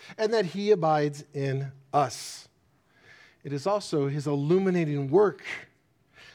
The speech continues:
that enables us to confess that Jesus is the Son of God. It is the Spirit who does this work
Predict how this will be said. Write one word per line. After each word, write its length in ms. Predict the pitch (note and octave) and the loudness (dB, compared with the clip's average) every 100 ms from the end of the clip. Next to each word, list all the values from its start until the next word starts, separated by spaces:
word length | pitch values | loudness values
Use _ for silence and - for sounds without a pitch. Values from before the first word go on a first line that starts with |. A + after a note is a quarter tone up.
| - | 0
that 140 | F#3 | 2
enables 480 | F#3 F3 G3 A3 F3 | 2 2 0 0 -2
us 160 | E3+ - | -4 -6
to 120 | C#3+ | -16
confess 920 | - D3 C3+ - G3 C3+ - - - _ _ _ _ _ - | -8 -8 -8 -6 -6 -6 -12 -16 -18 _ _ _ _ _ -6
that 240 | D3 C3+ | -6 -4
Jesus 720 | A#2 C3+ F3 D#3 A#2 A2+ - - | -6 -2 -2 -2 -4 -8 -10 -6
is 300 | C3 B2+ A2 | -4 -4 -6
the 100 | A#2+ | -10
Son 320 | - A2+ A2 | -8 -6 -6
of 200 | G2+ G2+ | -8 -10
God. 380 | G#2+ F#2+ F2 E2+ _ _ _ _ _ _ _ _ _ _ _ | -10 -10 -12 -16 _ _ _ _ _ _ _ _ _ _ _
It 100 | C#3+ | -10
is 120 | D3 | -8
the 100 | C3+ | -8
Spirit 560 | C3+ - - E3 F3+ F3+ | -10 -12 -10 -6 -6 -6
who 140 | C#3 | -8
does 400 | C3+ - C3+ C#3 | -10 -6 -6 -6
this 260 | C3 C3+ - | -8 -10 -8
work 380 | C3+ B2+ - | -10 -10 -12